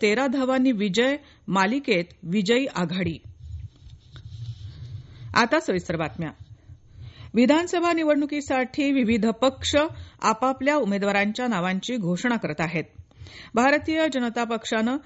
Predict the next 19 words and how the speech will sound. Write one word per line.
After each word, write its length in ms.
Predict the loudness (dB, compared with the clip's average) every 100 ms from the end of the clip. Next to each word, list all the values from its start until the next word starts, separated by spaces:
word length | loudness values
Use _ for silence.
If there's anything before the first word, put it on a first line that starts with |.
| -10 -2
काल 200 | 0 2
बावीस 520 | 2 0 2 0 -2
उमेदवारांची 760 | 0 2 2 2 2 0 0 -2
दुसरी 440 | -2 -2 0 2
यादी 260 | 2 2 2
जाहीर 260 | 0 -2
केली. 280 | -2 -2 -2 -4 _ -20 _ -18 -14 -10 2
यामध्ये 340 | 4 6 4 4
नाशिक 540 | 4 2 0 -4 -2
मध्य 480 | -2 -2 -2 0 2
मतदारसंघातून 1120 | 0 -2 -2 -2 -2 -2 0 0 0 -2 -4 -8 -18 0
देवयानी 580 | 4 6 6 6 4 4
फरांदे, 500 | 2 0 2 2 0 -2 -20 -12 2
गडचिरोली 560 | 4 4 2 2 2 2
विधानसभा 600 | 2 4 2 2 2 2
क्षेत्रातून 680 | 0 -4 -2 -4 0 0 -2 -4 -20 -2
डॉक्टर 400 | 2 2 2 4
मिलिंद 440 | 4 4 4 6
नरोटे 600 | 4 2 2 2 4 2